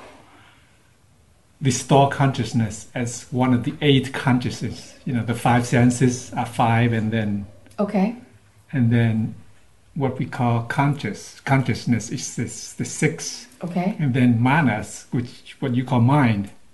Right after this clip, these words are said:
Speaker 2: Okay.
Speaker 1: This personal I.
Speaker 2: Right.
Speaker 1: Self, with the personal, you know, I.
Speaker 2: Uh-huh.
Speaker 1: And then s-, store consciousness.
Speaker 2: What's store consciousness?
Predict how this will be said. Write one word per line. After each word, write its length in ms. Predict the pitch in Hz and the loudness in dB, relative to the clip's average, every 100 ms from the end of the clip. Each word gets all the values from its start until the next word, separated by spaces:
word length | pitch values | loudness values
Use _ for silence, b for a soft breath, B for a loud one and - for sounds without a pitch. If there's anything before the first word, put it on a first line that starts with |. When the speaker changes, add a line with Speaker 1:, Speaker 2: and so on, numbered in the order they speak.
| - | -4
Speaker 2:
Okay. 420 | 190 185 190 226 - - | -4 0 2 0 -2 -4
Speaker 1:
This 300 | 123 - - | -2 -2 -10
personal 440 | - 131 127 123 | 0 0 4 2
I. 460 | 127 135 117 104 113 - - - | 4 2 2 -2 -8 -16 -20 -6
Speaker 2:
Right. 260 | 175 170 - - - | 0 0 -2 -12 -14
Speaker 1:
Self, 540 | - 139 104 - - | -2 0 0 -8 -10
with 100 | - | -8
the 60 | 120 | -4
personal, 520 | 123 117 123 113 113 - - | -4 -2 0 -2 -4 -14 -10
you 120 | 147 | -8
know, 80 | 113 - | -8 -10
I. 340 | 143 117 113 - | -8 -6 -8 -4
Speaker 2:
Uh-huh. 300 | 185 185 202 240 - _ | 0 2 0 -2 -14 _
Speaker 1:
And 180 | 147 123 | 0 2
then 380 | 131 120 120 123 - | 4 4 4 2 -8
s-, 220 | - - - _ | -14 -16 -18 _
store 360 | - - 143 139 | -16 -2 0 0
consciousness. 640 | 139 131 120 110 - 117 - _ | 0 -4 -4 -10 -12 -18 -20 _
Speaker 2:
What's 220 | - 240 - | -4 -4 -4
store 340 | - 240 220 | -6 0 0
consciousness? 680 | 214 196 185 170 - 170 | 0 -4 -2 -4 -8 -10